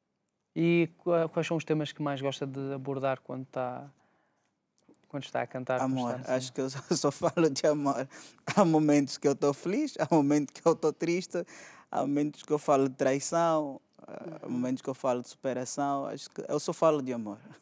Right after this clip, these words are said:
Speaker 1: Já teve a oportunidade de atuar também em palcos? Ah, já teve a oportunidade de estar à frente das pessoas, não é verdade? Porque
Speaker 2: Já.
Speaker 1: estar a produzir é uma coisa, mas depois estar à frente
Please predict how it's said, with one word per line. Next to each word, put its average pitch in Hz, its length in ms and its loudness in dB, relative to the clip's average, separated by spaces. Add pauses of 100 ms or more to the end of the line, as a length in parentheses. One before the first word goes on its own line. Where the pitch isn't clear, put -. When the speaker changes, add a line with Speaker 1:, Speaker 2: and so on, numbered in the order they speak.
(120)
Speaker 1:
Já 214 140 -2
teve 190 220 2
a - 20 6
oportunidade 151 500 0
de 147 40 2
atuar 143 340 2
também 135 600 0
em 139 180 -6
palcos? 135 760 2 (280)
Ah, 127 240 2
já 127 80 -6
teve 131 160 -6
a 135 60 0
oportunidade 135 440 0
de - 40 -20
estar 139 140 2
à 131 60 0
frente 143 300 -2
das 139 100 -8
pessoas, 151 400 -2
não 139 80 -2
é - 20 -4
verdade? 131 320 -4
Porque 139 180 0
Speaker 2:
Já. 147 80 2
Speaker 1:
estar 165 220 10
a 170 60 10
produzir 165 480 6
é 185 60 8
uma 196 140 4
coisa, 180 240 6
mas 151 160 2
depois 160 200 2
estar 165 160 8
à 156 80 8
frente 170 500 0